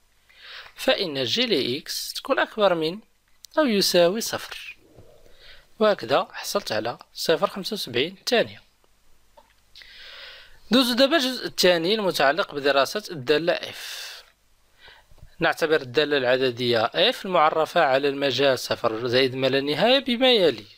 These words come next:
لدينا إف لإكس تساوي إكس أس اثنان ناقص واحد في إلين لإكس.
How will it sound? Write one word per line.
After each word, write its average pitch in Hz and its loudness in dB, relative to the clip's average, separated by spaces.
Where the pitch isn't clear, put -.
لدينا 135 2
إف 160 0
لإكس 135 -4
تساوي 127 0
إكس - -4
أس - 0
اثنان 214 0
ناقص 208 -2
واحد 160 0
في 147 -4
إلين 220 2
لإكس. - -10